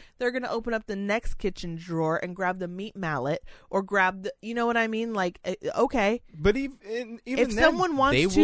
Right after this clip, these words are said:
Speaker 2: will s-
Speaker 1: hurt you, they're going to hurt you. I don't understand what the fuck your dull knives are gonna do about anything.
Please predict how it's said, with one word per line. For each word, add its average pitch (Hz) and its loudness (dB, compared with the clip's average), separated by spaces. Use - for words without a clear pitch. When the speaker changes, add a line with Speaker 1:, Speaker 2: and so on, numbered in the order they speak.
Speaker 2:
will - 4
s- 226 -2
Speaker 1:
hurt 269 2
you, 269 -2
they're 262 4
going 240 -4
to 247 -4
hurt 220 -4
you. 190 -6
I 208 2
don't 240 -2
understand 220 -6
what 220 -4
the 180 -2
fuck - -2
your 208 -2
dull 220 2
knives 180 0
are 170 -6
gonna 165 -4
do 160 0
about 156 0
anything. 156 -8